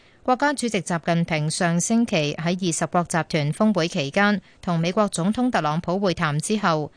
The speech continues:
華府宣布暫緩向餘下三千億美元中國貨徵收關稅。雙方又同意重啟貿易談判，尋求達成協議。北京商務部早前重申，若果中美雙方達成協議，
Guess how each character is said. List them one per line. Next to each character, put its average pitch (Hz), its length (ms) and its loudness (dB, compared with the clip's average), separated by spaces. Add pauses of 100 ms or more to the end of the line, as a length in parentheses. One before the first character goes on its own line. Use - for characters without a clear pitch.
(240)
華 170 140 2
府 196 180 -2
宣 277 260 0
布 240 80 0 (240)
暫 165 240 -2
緩 170 160 -2
向 180 220 2
餘 151 100 -2
下 160 180 -2
三 214 300 2
千 220 180 0
億 220 100 0
美 156 220 -2
元 151 220 -2
中 208 180 2
國 190 240 0
貨 160 240 0
徵 196 240 0
收 190 240 0
關 190 240 0
稅。 156 380 0 (400)
雙 196 240 0
方 202 220 2
又 160 180 0
同 156 280 -4
意 180 220 0
重 156 300 -2
啟 160 240 0
貿 202 160 4
易 160 80 0
談 151 280 -2
判， 180 360 2 (180)
尋 185 200 0
求 165 180 -2
達 180 160 0
成 151 260 -2
協 170 140 0
議。 160 360 0 (600)
北 202 120 -2
京 202 200 2
商 202 180 0
務 170 120 0
部 160 180 0
早 165 180 -2
前 156 280 -4
重 151 200 -4
申， 220 360 2 (220)
若 214 120 2
果 175 160 2
中 277 180 -2
美 190 160 2
雙 220 240 0
方 240 240 0
達 165 180 -2
成 147 220 -4
協 170 140 -2
議， 160 340 0